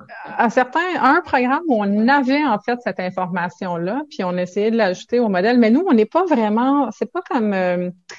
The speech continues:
essayer de prédire quelle tranche d'âge, euh, va mieux réussir dans notre programme. Tu sais, on est, on a un autre niveau d'intérêt. Donc, c'est vraiment de pouvoir voir comment la personne avance dans son programme. Euh, parce que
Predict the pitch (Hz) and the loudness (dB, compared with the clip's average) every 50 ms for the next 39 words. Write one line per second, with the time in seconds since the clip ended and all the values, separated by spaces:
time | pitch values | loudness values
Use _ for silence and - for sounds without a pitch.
0 | - - - 220 196 - 233 247 277 269 - - 226 196 180 180 202 214 233 240 | -20 -10 -6 -6 -4 -2 0 -2 -2 -2 -2 -2 -2 0 0 0 0 0 0 0
1 | 220 196 180 - 240 240 240 - - 233 208 202 180 190 185 180 196 208 220 214 | 0 -2 -2 0 0 0 0 0 0 -2 -2 -2 0 0 2 4 4 4 4 2
2 | 208 202 190 175 175 175 165 165 160 160 156 156 151 156 165 160 160 170 180 185 | 0 0 0 0 0 2 2 2 2 2 2 2 2 2 2 2 2 4 4 4
3 | 180 180 180 180 180 185 185 190 190 190 185 160 175 - - 202 202 202 185 165 | 4 4 0 -2 -4 -4 -4 -4 -4 -4 -6 -8 -8 -10 -10 -10 -8 -8 -8 -10
4 | 165 170 - _ 175 165 165 180 190 202 214 214 208 - 247 220 202 196 202 208 | -10 -14 -12 _ -8 -6 -6 -6 -6 -6 -6 -6 -6 -4 -4 -4 -4 -4 -6 -6
5 | 208 - 208 196 190 190 208 233 233 220 208 208 214 247 285 269 247 220 214 202 | -8 -8 -8 -6 -6 -4 -4 -4 -4 -4 -4 -4 -4 -6 -4 -4 -2 -2 -2 -2
6 | 196 226 220 220 208 185 180 - 185 175 175 170 180 190 226 269 269 _ _ - | -2 -4 -4 -4 -6 -8 -8 -6 -6 -6 -6 -6 -8 -10 -12 -12 -16 _ _ -20
7 | - _ _ - 202 190 - _ - 202 196 202 202 214 214 220 240 269 311 311 | -20 _ _ -12 -12 -12 -8 _ -4 -4 -4 -2 -2 -4 -2 -2 -2 -2 -2 -2
8 | 240 202 190 - _ 196 196 202 196 202 214 220 214 196 202 208 208 220 233 - | -2 -2 -2 -4 _ -8 -6 -4 -2 0 0 -2 -2 -4 -2 -2 -2 -2 -2 -4
9 | - 214 226 262 302 302 269 - 196 202 - - 240 240 214 180 175 196 202 220 | -6 -4 -4 -4 -2 -2 -4 -2 -4 -6 -4 -4 -2 -2 -2 -2 -4 -4 -6 -8
10 | 214 - 190 185 185 - 185 185 185 - 185 185 180 170 - - 226 226 - _ | -8 -8 -10 -10 -12 -12 -14 -14 -12 -12 -12 -12 -10 -12 -14 -14 -14 -16 -18 _
11 | _ - - - _ _ - 180 180 175 175 170 165 - 196 190 - - | _ -20 -20 -20 _ _ -8 -6 -6 -4 -6 -6 -6 -8 -10 -10 -12 -18